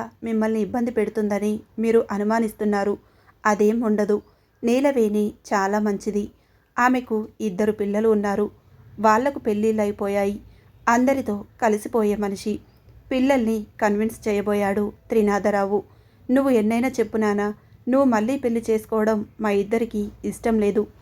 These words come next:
ఇంకోసారి ఆలోచించు. మేం వెళ్తున్నాం, పదరా తమ్ముడు," అంది శ్రావణి. మరుక్షణమే ఇద్దరు బయటకు వెళ్ళిపోయారు. ఏ భావం లేకుండా వాళ్ళు వెళ్తున్న వైపు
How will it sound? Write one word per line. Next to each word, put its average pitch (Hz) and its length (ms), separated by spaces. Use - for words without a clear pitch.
ఇంకోసారి 247 580
ఆలోచించు. 208 640
మేం 240 180
వెళ్తున్నాం, 214 640
పదరా 214 280
తమ్ముడు," 220 340
అంది 208 440
శ్రావణి. 208 460
మరుక్షణమే 240 720
ఇద్దరు 220 300
బయటకు 214 420
వెళ్ళిపోయారు. 202 640
ఏ 233 140
భావం 254 360
లేకుండా 208 560
వాళ్ళు 214 240
వెళ్తున్న 208 380
వైపు 208 280